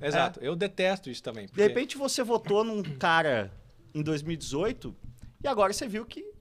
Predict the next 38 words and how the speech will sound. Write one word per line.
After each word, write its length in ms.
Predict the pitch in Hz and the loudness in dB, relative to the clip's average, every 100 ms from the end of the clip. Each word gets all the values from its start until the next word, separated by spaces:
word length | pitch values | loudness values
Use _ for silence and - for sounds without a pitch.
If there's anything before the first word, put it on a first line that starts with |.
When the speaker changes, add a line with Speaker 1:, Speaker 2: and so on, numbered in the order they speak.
| - | -14
Speaker 1:
tudo 180 | - 220 | -10 -4
que 60 | 254 | -2
aconteceu, 720 | - 202 - 165 196 262 180 _ _ _ | -2 -4 -2 0 0 0 -6 _ _ _
você 240 | - 262 269 | -8 -2 -2
pode, 480 | 262 226 262 294 320 _ | 0 -2 -2 -6 -10 _
talvez 220 | - 381 - | -10 -6 -4
você 40 | |
pode 200 | - 269 | -2 -4
até 120 | 320 | -4
manter 320 | 370 320 185 | -2 -2 0
o 80 | 254 | 0
voto, 440 | 208 143 131 - _ _ - | 2 0 0 -6 _ _ -6
mas 160 | 156 | -4
você 200 | 185 196 | -2 -4
pode 260 | - 202 208 | -2 -4 -4
simplesmente 360 | 254 240 262 | -8 -8 -4
abandonar 360 | 285 294 277 226 | -2 -2 -2 -4
a 40 | |
convicção, 320 | 254 277 - 269 | -6 -10 -10 -10
você 60 | |
pode 140 | 220 214 | -8 -6
se 40 | |
tornar 220 | 233 226 | -4 -4
neutro, 480 | 233 220 220 202 120 | -2 -2 -2 -8 -10
né? 260 | 117 156 147 | -8 -6 -6
Speaker 2:
É. 80 | |
Speaker 1:
Nem 300 | 185 240 269 | -4 -2 0
isso. 300 | 262 - - _ _ _ _ | -2 -4 -10 _ _ _ _
É, 520 | - 113 113 110 110 107 | -6 -2 -2 -2 -2 -4
eu 80 | 127 | -4
queria 260 | 170 196 | -4 -2
até 400 | 226 190 180 202 | -2 -4 -2 -2
não 380 | 180 156 160 160 | -2 -6 -4 -4
deixar 240 | 165 151 165 | -4 -4 -6
passar, 480 | 160 - - 175 | -8 -8 -6 -4
né? 220 | 196 151 156 | -4 -4 -6
A 60 | |
gente 760 | 135 135 - 151 135 127 107 | -6 -10 -8 -6 -6 -6 -8